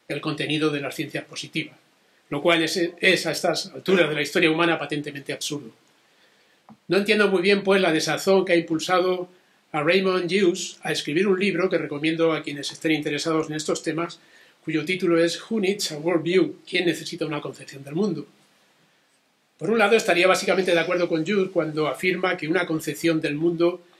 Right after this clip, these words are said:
no es en primera instancia algún tipo de gran teoría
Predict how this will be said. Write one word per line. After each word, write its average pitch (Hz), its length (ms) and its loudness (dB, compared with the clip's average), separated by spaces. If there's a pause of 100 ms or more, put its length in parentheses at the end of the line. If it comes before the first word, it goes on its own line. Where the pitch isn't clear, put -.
(240)
no 160 140 2
es 160 140 2
en 160 100 0
primera 160 280 -2
instancia 156 420 -2
algún 156 280 0
tipo 165 280 0
de 147 80 -2
gran 156 260 -2
teoría 147 540 -4